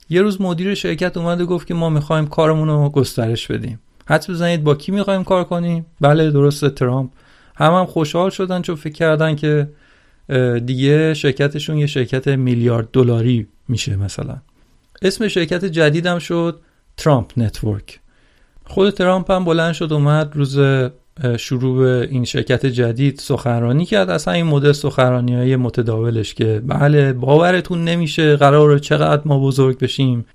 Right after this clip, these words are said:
انقدر میبریم که از بردن اصلاً حوصلتون سر بره، ما اینجا رو تبدیل به بزرگترین شرکت شبکه‌ای دنیا می‌کنیم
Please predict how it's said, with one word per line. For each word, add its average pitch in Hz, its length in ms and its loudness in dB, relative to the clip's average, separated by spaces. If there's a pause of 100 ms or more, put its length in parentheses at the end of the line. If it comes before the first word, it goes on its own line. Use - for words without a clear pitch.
(220)
انقدر 170 460 2
میبریم 175 600 2
که 156 140 -2
از 147 280 0
بردن 143 400 4
اصلاً 156 300 0
حوصلتون 151 640 2
سر 151 300 2
بره، 139 520 4
ما 160 200 2
اینجا 151 260 2
رو 160 100 2
تبدیل 135 400 -2
به 151 120 0
بزرگترین 135 680 0
شرکت 147 460 0
شبکه‌ای 139 680 0
دنیا 131 420 0
می‌کنیم 139 600 2